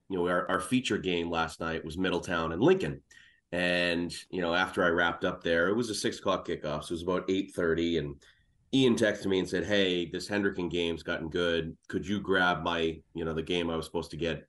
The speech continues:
earlier at, uh, at Bryant University?" And I was like, "Yeah, sure. It's right up the road." So I get there, and it's eight forty. Typically, these games go, like, two hours. So I'm thinking, "All right, I'll probably get there for the fourth quarter." Well, this game ended up going really fast. So I showed up,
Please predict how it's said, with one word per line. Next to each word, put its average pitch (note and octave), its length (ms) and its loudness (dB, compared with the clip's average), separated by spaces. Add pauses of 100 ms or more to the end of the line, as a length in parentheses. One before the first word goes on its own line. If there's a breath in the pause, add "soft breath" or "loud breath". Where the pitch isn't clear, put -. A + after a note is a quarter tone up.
earlier F2+ 580 4 (100)
at, D#2+ 300 -8
uh, D#2+ 300 0
at D#2+ 160 -6
Bryant A#2 420 2
University?" G2 560 0
And D2 100 -8
I D2+ 40 -8
was D2+ 120 -10
like, D#2+ 200 -8
"Yeah, F3 140 0
sure. - 320 2
It's - 160 -12
right F2 100 -2
up F2+ 100 -8
the A#2 80 0
road." G2+ 280 2 (600 loud breath)
So F#2+ 160 -2
I F#2+ 80 2
get A2+ 220 0
there, F2+ 420 2
and E2+ 520 -4
it's D3+ 220 -4
eight A#3 180 4
forty. G2+ 420 2
Typically, A#2+ 400 2
these G2 100 -2
games F2+ 280 0
go, E2+ 200 0
like, D#2 180 0
two F#2+ 220 2
hours. D2+ 400 -2
So F#2 80 -2
I'm G2+ 120 0
thinking, F2+ 280 -4
"All A2+ 60 0
right, E2 120 2
I'll D#2+ 80 -2
probably D#2+ 240 -4
get E2 180 -6
there D#2 140 -6
for - 80 -12
the D2+ 80 -14
fourth E2+ 300 -4
quarter." D#2+ 360 0 (460 loud breath)
Well, F2 120 0
this A#2 160 2
game G#2 260 4
ended G2 160 4
up F2 120 -2
going F2 220 -2
really F2 340 0
fast. D#2+ 600 0
So E2+ 140 -2
I F#2 120 4
showed F#2+ 340 2
up, E2+ 340 -2